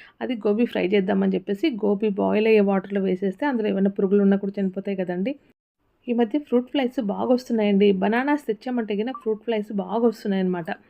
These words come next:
అవన్నీ కూడా ఇలా నెట్టెడ్ ఉన్న బాస్కెట్ పెట్టామనుకోండి, అప్పుడు రాకుండా ఉంటాయి కదా అని చెప్పేసి వాటిని సెట్ చేసేస్తున్నానన్నమాట. మన ఖాళీగా ఉన్న టైమ్ అంటూ మనకు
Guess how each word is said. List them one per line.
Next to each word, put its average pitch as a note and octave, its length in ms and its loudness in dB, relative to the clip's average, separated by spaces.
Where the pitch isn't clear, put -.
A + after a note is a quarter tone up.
అవన్నీ A3+ 300 2
కూడా D4 180 4
ఇలా A3+ 200 2
నెట్టెడ్ G#3 380 2
ఉన్న A#3 160 0
బాస్కెట్ G3 420 -2
పెట్టామనుకోండి, G3+ 800 0
అప్పుడు F#3+ 200 -4
రాకుండా G3+ 380 -2
ఉంటాయి G3 300 0
కదా F#3+ 180 -4
అని F#3+ 140 -2
చెప్పేసి G3+ 340 -4
వాటిని G#3+ 280 -4
సెట్ F3+ 260 -6
చేసేస్తున్నానన్నమాట. F#3+ 880 -4
మన A3 200 -2
ఖాళీగా A#3 380 -2
ఉన్న A#3 180 0
టైమ్ G3+ 280 0
అంటూ G#3 240 2
మనకు G#3 320 -2